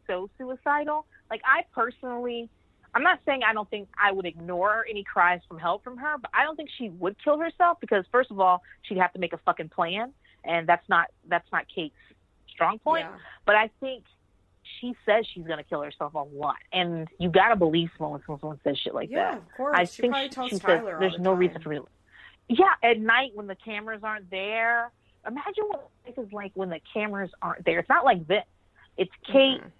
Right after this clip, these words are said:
Speaker 1: Well, I mean, Kate does look like a slob all the time, but it's Kate, like, literally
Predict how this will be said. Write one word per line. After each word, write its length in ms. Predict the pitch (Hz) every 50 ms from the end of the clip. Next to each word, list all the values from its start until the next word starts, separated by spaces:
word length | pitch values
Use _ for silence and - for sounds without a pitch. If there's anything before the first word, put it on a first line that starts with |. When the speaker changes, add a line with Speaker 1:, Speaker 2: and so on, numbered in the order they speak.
| _ _ -
Speaker 1:
Well, 220 | 202 202 202 -
I 40 | -
mean, 280 | 190 190 185 185 175 175 - _ _ _ -
Kate 160 | - 220 180 -
does 140 | 185 175 165
look 120 | 165 170
like 160 | 180 165 151
a 80 | - 147 _ -
slob 340 | 165 156 156 156 156 156
all 80 | 160 156
the 80 | 151 147
time, 160 | - 160 165
but 100 | 175 160
it's 100 | 160 - - - -
Kate, 300 | - 220 208 208 - - _ - - - - _
like, 240 | - 185 170 165 160
literally 500 | - 170 180 202 202 208 196 196 196 170